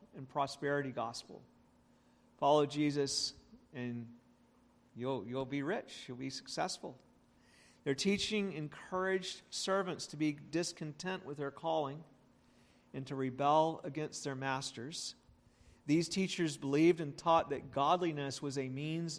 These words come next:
of worldly gain. Sadly, there are still a lot of preachers like that today. Their doctrine is very dangerous because it's so enticing.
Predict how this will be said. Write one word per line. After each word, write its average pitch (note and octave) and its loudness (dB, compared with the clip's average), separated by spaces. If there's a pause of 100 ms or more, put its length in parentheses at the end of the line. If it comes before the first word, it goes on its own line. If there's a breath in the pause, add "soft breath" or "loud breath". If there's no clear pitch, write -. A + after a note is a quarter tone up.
of B2+ -4
worldly D3 0
gain. C3+ -6 (1000 soft breath)
Sadly, F3+ 6
there D3 6
are D3 4
still E3 4
a D#3+ -2
lot D3+ 4
of C#3+ 0
preachers E3+ -2
like C3+ 0
that C3+ 0
today. C#3 0 (960 soft breath)
Their D3 4
doctrine F3 10
is B2+ 0
very D#3+ 4
dangerous D#3+ -2 (680 soft breath)
because C#3+ 2
it's - -4
so D#3+ 0
enticing. D3 -2